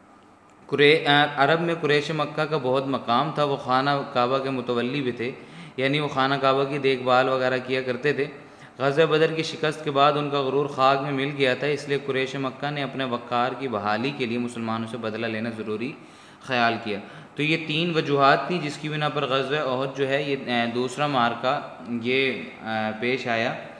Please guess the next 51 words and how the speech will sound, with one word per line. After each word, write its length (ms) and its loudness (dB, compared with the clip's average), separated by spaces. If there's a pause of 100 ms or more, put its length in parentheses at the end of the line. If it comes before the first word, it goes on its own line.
(380)
उसके 220 -2
बाद 240 4
वाक़यात 640 6
में 100 -2
वो, 100 0
अ, 380 -2
देखते 400 0
हैं 80 -4
वाक़यात 440 0
में 140 -8
क्या 180 0
कहते 720 -4
हैं। 100 -2
रसूलुल्लाह 520 2
सल्लल्लाहु 420 2
अलैहि 40 -2
वसल्लम 200 -4
के 80 -4
चचा 340 -2
हज़रत 220 0
अब्बास 340 4
रज़ी 180 -2
अल्लाह 260 2
ताला 300 4
अन्हु 160 0
मक्का 300 -2
मुकरमा 420 -2
में 240 -4
थे। 80 -10 (760)
उन्होंने 380 2
आप 260 8
सल्लल्लाहु 380 4
अलैहि 60 -2
वसल्लम 280 -2
को 0 -
कुफ़ार 460 2
के 120 -2
लश्कर 340 -2
की 160 -4
इतला 280 0
दी 120 -4
जो 160 -4
मदीना 340 -2
मुनव्वरा 360 -2
पर 160 -2
हमला 360 0
हो, 140 2 (120)
आवर 300 2
होने 220 -2
के 140 -4
लिए 260 -4